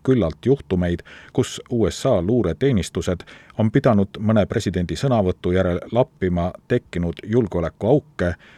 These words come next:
või tegema ümberkorraldusi oma väljakujunenud tavades. Kolmapäevane teade, et Venemaa ja Hiina kuulavad Trumpi eratelefoni pealt ja kasutavad seda presidendi kohta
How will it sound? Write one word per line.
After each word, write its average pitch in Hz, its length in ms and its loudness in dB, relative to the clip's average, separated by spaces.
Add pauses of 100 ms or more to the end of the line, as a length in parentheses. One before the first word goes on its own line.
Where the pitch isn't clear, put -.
(120)
või 131 100 4
tegema 107 400 4
ümberkorraldusi 92 1000 0
oma 90 300 0
väljakujunenud 85 880 -2 (140)
tavades. 78 500 -2 (280)
Kolmapäevane 101 720 2
teade, 107 360 2
et - 180 -6
Venemaa 87 520 0
ja 82 300 -4
Hiina 120 400 -2
kuulavad 85 440 0 (100)
Trumpi 117 520 -2
eratelefoni 92 760 0
pealt 120 500 0 (340)
ja 127 80 -2
kasutavad 101 560 2
seda 90 240 -2
presidendi 90 580 -2
kohta 90 500 -4